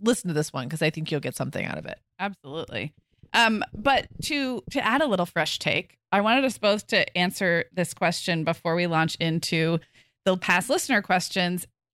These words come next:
Speaker 2: If we have sleep challenges now with our kids the ages they are, because sleep challenges are so, it's, like, all you think about and talk about when you have a newborn through, I don't know. I mean, it, it does peter off, like,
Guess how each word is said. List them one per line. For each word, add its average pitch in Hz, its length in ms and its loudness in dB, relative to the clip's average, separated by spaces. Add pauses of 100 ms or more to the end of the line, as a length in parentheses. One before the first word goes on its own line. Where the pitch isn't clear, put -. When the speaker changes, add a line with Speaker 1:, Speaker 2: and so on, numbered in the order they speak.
(140)
Speaker 2:
If 240 240 2
we 247 140 -2
have 247 180 -2
sleep 269 360 -2
challenges 240 600 2
now 185 600 4
with 180 180 0
our 170 140 2
kids 202 340 -2
the 196 180 0
ages 180 280 0
they 180 160 2
are, 196 120 4
because 180 300 -2
sleep 254 300 -2
challenges 220 560 0
are 180 100 4
so, 180 540 2 (580)
it's, - 140 -2
like, 147 120 2
all 202 180 4
you 196 120 0
think 180 240 -2
about 165 280 2
and 170 80 -6
talk 220 240 0
about 170 300 2
when 170 160 -2
you 170 100 -2
have 170 240 0
a 165 60 2
newborn 170 520 0
through, 165 680 0
I 392 120 -4
don't 175 120 2
know. 151 240 0 (140)
I 233 80 6
mean, 240 240 4
it, 233 180 2
it 269 80 0
does 330 220 0
peter 254 360 0
off, 190 320 2 (120)
like, 185 240 -6